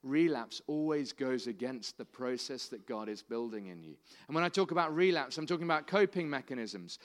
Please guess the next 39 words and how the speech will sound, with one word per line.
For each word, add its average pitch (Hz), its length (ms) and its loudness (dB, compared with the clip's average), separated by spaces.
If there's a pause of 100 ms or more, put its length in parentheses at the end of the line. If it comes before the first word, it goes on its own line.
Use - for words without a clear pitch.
(220)
uh, 139 180 4
unhealthy 170 540 4
habits. 160 500 0
Of 135 120 -8
course, 190 280 6
I'm 156 140 -2
talking 147 320 0
of 127 80 0
addictions. 127 580 0
I'm 135 140 -2
talking 160 320 -2
about 135 260 0 (240)
empowering 165 640 4
lies 165 500 6
that 147 100 2
we 143 120 2
believe 151 340 2
about 139 280 0
ourselves 123 400 -2
that 131 100 0
rise 151 340 2
up 165 180 0
again. 104 360 -6 (760)
Israel, 226 600 6 (280)
Israel 208 600 4
relapsed 156 760 2
into 190 260 0
their 165 160 2
sin 175 260 0
of 151 120 -4
choice, 139 400 -6
which 131 160 -6
was 139 100 -4
idolatry, 147 720 0
and 135 180 -4
God's 156 380 2
response 123 680 -4
was 127 220 -6
what? 107 240 -2